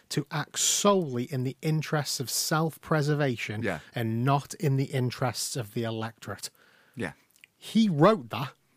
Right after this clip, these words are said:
Speaker 2: Yeah.
Speaker 1: eleven years ago.
Speaker 2: Yeah.
Speaker 1: And what is happening to the Tory party now?
Speaker 2: At least he's right.
Speaker 1: Exactly that. Well, yeah.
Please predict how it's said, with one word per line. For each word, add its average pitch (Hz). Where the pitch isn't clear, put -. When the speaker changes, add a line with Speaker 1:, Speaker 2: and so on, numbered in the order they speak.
Speaker 2:
Yeah. 226
Speaker 1:
eleven 175
years 175
ago. 117
Speaker 2:
Yeah. 339
Speaker 1:
And 151
what 190
is 160
happening 170
to 170
the 156
Tory 160
party 151
now? 131
Speaker 2:
At 220
least 196
he's 135
right. 139
Speaker 1:
Exactly 151
that. 135
Well, 156
yeah. 185